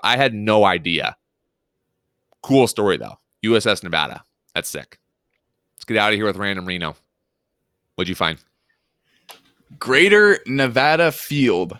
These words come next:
Speaker 2: has an official capacity of nine thousand one hundred. With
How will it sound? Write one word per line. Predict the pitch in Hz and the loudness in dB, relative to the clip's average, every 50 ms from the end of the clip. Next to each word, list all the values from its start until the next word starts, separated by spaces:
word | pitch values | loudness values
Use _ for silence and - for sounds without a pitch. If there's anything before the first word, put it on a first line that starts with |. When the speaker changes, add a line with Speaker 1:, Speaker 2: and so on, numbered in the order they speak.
| _ | _
Speaker 2:
has | - - 120 120 117 | -8 -6 -6 -4 -4
an | 127 | -6
official | 120 104 - - - 151 143 - - 170 160 151 | -8 -8 -8 -6 -6 -4 -4 -2 -2 -2 -2 -4
capacity | 151 - 143 - - - - 131 131 135 127 - - - 107 101 101 101 - | -6 -10 -14 -14 -14 -14 -8 -4 -4 -4 -4 -6 -10 -12 -10 -10 -10 -10 -10
of | - 98 95 98 98 | -10 -12 -12 -14 -16
nine | 98 98 98 104 117 135 139 147 151 147 151 | -18 -16 -10 -8 -6 -6 -4 -4 -4 -6 -8
thousand | - _ - 127 123 127 123 123 120 - 123 117 113 | -10 _ -4 0 2 2 2 0 -2 -4 -2 -2 -2
one | 107 - - - 98 101 107 120 123 123 120 | -4 -6 -10 -12 -8 -2 2 2 4 4 2
hundred. | 101 101 - - - 117 113 107 90 92 85 69 62 - _ _ _ _ _ _ _ _ _ _ _ _ _ _ _ _ _ _ _ _ _ _ _ _ _ _ _ _ _ _ _ | 0 -4 -6 -4 -2 0 0 0 0 0 -2 -2 -2 -6 _ _ _ _ _ _ _ _ _ _ _ _ _ _ _ _ _ _ _ _ _ _ _ _ _ _ _ _ _ _ _
With | 98 107 110 131 135 127 117 113 - | -8 2 4 6 6 6 4 -2 -10